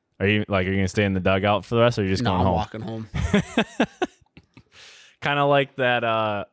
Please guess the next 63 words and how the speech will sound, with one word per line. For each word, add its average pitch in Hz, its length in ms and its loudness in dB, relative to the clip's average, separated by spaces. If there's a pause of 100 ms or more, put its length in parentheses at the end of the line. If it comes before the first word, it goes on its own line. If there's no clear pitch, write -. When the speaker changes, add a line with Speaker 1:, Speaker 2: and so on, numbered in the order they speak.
Speaker 1:
if 113 140 -6
you 123 100 -2
wanna 123 180 4
tell 107 140 2
a 98 40 0
story, 101 180 -2
you 104 40 0
don't 101 100 2
have 101 200 0
to, 101 100 0
about, 95 340 2 (220)
what 110 100 4
was 113 100 2
that 107 160 0
pickup 117 340 0
game 120 220 2
at 110 100 4
Eau 104 120 4
Claire 107 300 4
where 110 80 4
you 104 60 2
just 98 160 2
walked 98 300 0
off 104 280 2
the 104 100 -2
court 104 360 2
'cause 139 80 -2
Speaker 2:
Yeah. 208 260 0 (120)
Speaker 1:
<laughs> - 120 -20
you 117 180 6
never 123 160 4
got 120 180 2
the 110 80 -4
Speaker 2:
I 110 40 -4
Speaker 1:
ball? 107 160 4
Speaker 2:
missed, 131 180 0
missed 147 300 -4
my 147 120 0
one 143 380 2
shot 156 260 0
and 127 80 -4
never 131 180 2
got 139 140 2
the 131 80 -12
ball 135 220 2
again, 151 260 -2
so 143 140 -6
I 113 80 -2
just 123 160 -12
left. 135 360 -4 (220)
Speaker 1:
<laughs> 98 80 -2 (1080)
Speaker 2:
Probably 127 200 -2
don't, 139 180 -2
still 175 280 0
don't 156 140 2
even 135 140 0
notice 120 260 -6
I'm 117 60 -4
gone. 110 240 0 (120)
Speaker 1:
<laughs> - 100 -8
No, 208 120 2 (100)
they 196 200 2
might. 165 200 0